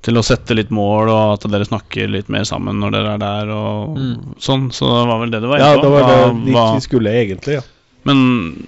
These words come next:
Speaker 1: eh, det virker som, altså, det er jo opplest og vedtatt i klubben nå at, eh, eh, selv om Trond og noen er litt sånn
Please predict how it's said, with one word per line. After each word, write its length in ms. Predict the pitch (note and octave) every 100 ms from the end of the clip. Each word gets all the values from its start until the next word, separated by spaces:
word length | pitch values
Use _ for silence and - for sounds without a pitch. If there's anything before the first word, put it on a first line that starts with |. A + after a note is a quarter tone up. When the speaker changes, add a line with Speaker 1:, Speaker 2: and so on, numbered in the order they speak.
| - -
Speaker 1:
eh, 320 | - - F#2 - - _ _ _ _ - -
det 180 | A2+ B2
virker 280 | A2+ - A2+
som, 180 | A#2 E2
altså, 200 | A2 A#2+
det 100 | G#2+
er 140 | G#2+
jo 140 | D#3 D3 B2 A#2
opplest 420 | - - G#2 -
og 60 | G#2+
vedtatt 340 | - - G#2+
i 80 | G2
klubben 280 | G2 G2+ G2
nå 160 | G#2+ A2
at, 180 | G#2 A2
eh, 360 | G#2 G#2 G#2 - - _ _ _ _ _ _ -
eh, 560 | - A2 G#2 G#2 A2 A2 A2+ - - D3 - _ - - -
selv 280 | - A2 A2
om 220 | G#2+ A2+ - - - - - _ _ _ _ _ _ -
Trond 480 | - A#2 A2+ A2+ A2
og 80 | A2+
noen 260 | G#2 G#2
er 140 | G#2 G#2
litt 220 | G2+ G2+
sånn 300 | G#2 G2+